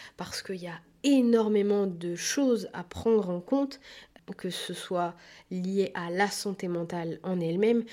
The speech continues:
mais également à tout ce qui s'y rapporte, c'est-à-dire les environnements autour, euh, le corps physique, l'entourage, et cetera, et cetera, euh, les différentes sources, euh,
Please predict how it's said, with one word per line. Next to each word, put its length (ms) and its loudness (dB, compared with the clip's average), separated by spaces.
mais 180 0
également 420 0
à 140 -10
tout 220 -6
ce 80 -10
qui 100 -10
s'y 160 -10
rapporte, 380 -8
c'est-à-dire 460 -10
les 200 -6
environnements 560 -6
autour, 400 -2
euh, 180 -6
le 180 -2
corps 440 -4
physique, 640 -6
l'entourage, 800 -4
et 140 -12
cetera, 420 -10
et 60 -12
cetera, 400 -12
euh, 180 -8
les 140 -8
différentes 520 -10
sources, 440 -14
euh, 220 -8